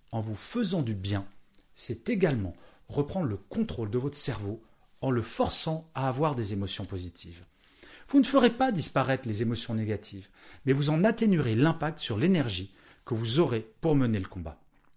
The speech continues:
Nous le savons, les émotions et le stress font partie de notre vie, c'est ainsi.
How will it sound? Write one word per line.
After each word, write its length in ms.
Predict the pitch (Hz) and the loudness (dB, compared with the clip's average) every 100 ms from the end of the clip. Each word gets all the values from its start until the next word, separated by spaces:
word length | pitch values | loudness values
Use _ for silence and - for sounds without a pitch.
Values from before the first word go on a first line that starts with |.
| - - - - - | -20 -20 -20 -20 4
Nous 140 | 170 | 6
le 60 | 190 | 6
savons, 460 | - 180 190 190 147 - | 6 4 6 2 -4 -2
les 240 | 131 135 | 0 4
émotions 400 | 185 185 - 170 | 6 6 2 2
et 60 | 151 | 4
le 80 | 131 | 4
stress 380 | - 156 156 - | 2 -2 -2 -2
font 160 | 113 | -8
partie 500 | 107 - - - 139 | -4 -4 -4 -4 -4
de 80 | 110 | 0
notre 260 | 113 - 101 | -2 -2 -6
vie, 180 | 95 | -6
c'est 220 | 92 165 139 | -6 -2 0
ainsi. 380 | 127 - 127 | -2 -4 -8